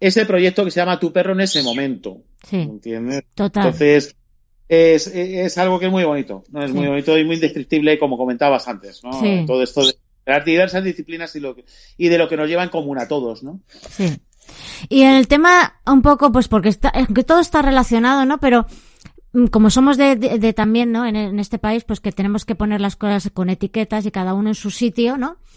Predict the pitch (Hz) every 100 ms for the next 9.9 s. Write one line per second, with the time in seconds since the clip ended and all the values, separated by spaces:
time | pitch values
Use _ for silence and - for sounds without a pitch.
0 | - - _ _ - 247 247 233 254 247
1 | - 254 247 - 302 320 320 302 277 277
2 | 330 403 _ _ _ _ _ - - _
3 | _ 214 269 277 302 - 220 262 269 254
4 | 240 262 233 220 233 214 208 220 294 392
5 | _ 214 208 196 185 185 165 196 202 196
6 | 196 226 240 226 196 190 - 208 240 277
7 | 339 - _ _ - 226 226 247 311 330
8 | - _ _ 240 220 214 269 285 320 240
9 | 208 - 175 - 175 160 - 127 -